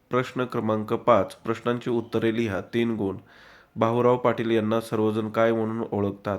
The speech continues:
भाऊराव पाटील यांना सर्वजण अण्णा म्हणून ओळखतात. दोन, लीलाच्या मामाचे नाव काय होते? उत्तर, लीलाच्या मामाचे नाव भोला मामा होते.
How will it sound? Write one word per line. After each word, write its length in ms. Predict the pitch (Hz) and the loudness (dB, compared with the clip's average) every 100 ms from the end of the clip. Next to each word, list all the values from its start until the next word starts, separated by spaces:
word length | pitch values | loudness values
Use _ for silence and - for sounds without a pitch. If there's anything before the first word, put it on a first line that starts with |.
| - | -6
भाऊराव 340 | 104 104 113 | -4 0 0
पाटील 360 | 113 113 104 107 | 0 -2 -4 -4
यांना 240 | 104 110 | -2 -2
सर्वजण 520 | 107 110 107 104 117 139 - - - _ - | -4 -2 -2 -2 -2 -6 -14 -20 -20 _ 2
अण्णा 300 | 107 113 120 | 2 4 2
म्हणून 320 | 117 107 117 - | 0 -2 -4 -2
ओळखतात. 560 | 107 98 98 107 98 - - _ _ _ _ - | 0 0 -2 -4 -4 -6 -14 _ _ _ _ -4
दोन, 340 | 110 120 120 - - | 2 2 2 -6 -6
लीलाच्या 520 | 110 113 110 110 127 | 0 2 2 2 0
मामाचे 500 | 117 113 107 107 120 | 4 4 2 0 -4
नाव 240 | 110 107 | 0 0
काय 260 | 107 110 110 | 0 0 0
होते? 600 | 113 107 - 95 - 139 _ _ - - _ _ _ _ _ _ _ _ _ _ _ _ _ _ _ - | -2 -6 -4 -6 -6 -12 _ _ -20 -20 _ _ _ _ _ _ _ _ _ _ _ _ _ _ _ -6
उत्तर, 500 | 110 107 127 127 139 160 _ _ _ _ _ - | -6 -2 2 2 0 -8 _ _ _ _ _ -8
लीलाच्या 500 | 107 117 113 110 127 | 0 2 2 2 0
मामाचे 560 | 127 113 110 110 110 123 | 0 0 0 -2 -4 -4
नाव 360 | 117 120 131 - | -2 -2 -6 -10
भोला 380 | 113 113 110 110 | -6 -2 0 0
मामा 300 | 110 101 113 | 0 -2 -2
होते. 500 | 113 127 120 95 | -4 -6 -4 -6